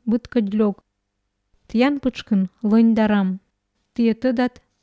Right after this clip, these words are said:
тиян грехез леджемыш. Джернита асланы тол олан выла.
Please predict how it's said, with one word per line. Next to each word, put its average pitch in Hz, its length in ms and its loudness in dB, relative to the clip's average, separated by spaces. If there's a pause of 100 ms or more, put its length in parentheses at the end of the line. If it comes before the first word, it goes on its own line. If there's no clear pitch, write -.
(140)
тиян 208 300 0
грехез 233 480 0
леджемыш. 185 640 0 (920)
Джернита 269 640 0
асланы 254 420 0
тол 240 360 -2
олан 240 400 2
выла. 202 340 -2